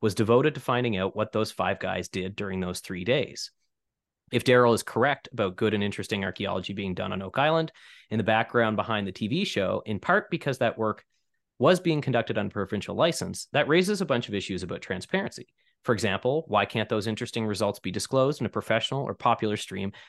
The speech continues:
parallel to, but separate from the T V show? And we talked about how, you know, maybe one of the things that,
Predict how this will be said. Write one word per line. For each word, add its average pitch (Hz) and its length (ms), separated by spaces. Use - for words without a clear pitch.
parallel 139 440
to, 117 520
but 101 120
separate 113 360
from 95 160
the 95 80
T 110 120
V 147 140
show? 90 240
And 101 140
we 120 140
talked 123 280
about 92 240
how, 101 260
you 117 80
know, 107 100
maybe 117 240
one 113 140
of 107 60
the 104 80
things 113 300
that, 107 160